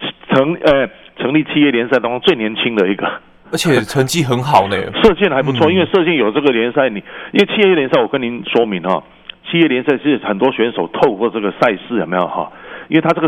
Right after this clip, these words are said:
Speaker 1: 赛季大概都是四五个月啊。
Speaker 2: 是。
Speaker 1: 哦，其实有点像准职业赛事的那种联赛制度了。
Speaker 2: 是巡回的。
Speaker 1: 对，对，
Speaker 2: 嗯。
Speaker 1: 然后在全国各地这样子哈，选手这样子不断的去，因为成年选手要必须这样子不断的以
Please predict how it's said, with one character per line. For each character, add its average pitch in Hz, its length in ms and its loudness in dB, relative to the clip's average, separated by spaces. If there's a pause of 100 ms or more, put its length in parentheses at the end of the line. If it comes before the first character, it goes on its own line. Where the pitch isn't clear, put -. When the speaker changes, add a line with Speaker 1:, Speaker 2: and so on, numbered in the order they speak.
Speaker 1:
赛 151 120 2
季 139 140 -4
大 135 100 2
概 139 120 0
都 127 160 -2
是 123 260 -2 (120)
四 - 80 0
五 87 220 0
个 92 140 0
月 113 240 4
啊。 76 100 -6 (140)
Speaker 2:
是。 104 680 -6
Speaker 1:
哦， 107 200 0
其 - 40 0 (100)
实 165 80 2
有 143 100 2
点 123 200 -4
像 127 300 -4 (120)
准 95 180 0 (140)
职 104 100 -2
业 131 180 2
赛 120 200 0
事 127 80 -4
的 104 140 -2
那 117 140 0
种 85 180 -8
联 90 180 0
赛 110 160 2
制 107 180 -6
度 85 200 -2
了。 82 60 -8
Speaker 2:
是 131 260 -4
巡 147 280 -4
回 120 200 4
的。 90 220 -2
Speaker 1:
对， 151 440 0
对， 135 260 2
Speaker 2:
嗯。 117 40 2
Speaker 1:
然 120 100 0
后 135 340 0
在 135 160 0
全 120 360 -4
国 110 180 2
各 117 180 0
地 110 160 -4
这 107 100 -2
样 95 140 -2
子 85 140 -10
哈， 82 200 -4 (180)
选 139 240 -2
手 117 160 2
这 147 100 -2
样 127 100 -2
子 - 100 -14
不 107 100 -8
断 135 180 0
的 107 120 -2
去， 123 260 -2
因 156 120 0
为 170 160 0 (960)
成 127 140 0
年 131 140 0
选 123 180 0
手 95 180 0
要 120 80 2
必 123 140 -2
须 113 180 -2
这 110 80 0
样 110 120 0
子 - 100 -18
不 - 80 -12
断 117 140 2
的 90 100 -6
以 90 80 -10